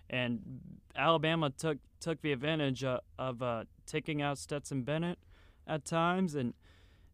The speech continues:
I, that's probably the p-, the main position Georgia has been lacking throughout the whole entire year, because he has shown a lot of,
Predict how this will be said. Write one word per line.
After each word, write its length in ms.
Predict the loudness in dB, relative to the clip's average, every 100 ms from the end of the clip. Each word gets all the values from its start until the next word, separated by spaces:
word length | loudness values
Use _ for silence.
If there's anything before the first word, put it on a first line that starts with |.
| -14
I, 180 | -6 -6 -6 -12 -10
that's 400 | -2 6 6 6
probably 560 | 2 6 6 6 2 2
the 220 | 2 -2
p-, 180 | -2 -14
the 220 | -10 -2 2
main 260 | 4 2
position 480 | 0 -2 -2 0 -2
Georgia 460 | 0 -2 -2 -2 -2
has 180 | -4
been 180 | -4 -4
lacking 540 | -2 -2 -2 -6 -6 -10 -12
throughout 320 | -2 0 0
the 80 | -2
whole 300 | -4 -2 -2
entire 480 | -2 -2 -2 -2 -4
year, 400 | -6 -6 -4 -6
because 400 | -8 -8 -8 -4
he 160 | 0 0
has 180 | 0
shown 240 | -2 -4 -2
a 140 | -2
lot 320 | -2 0 0
of, 60 | -2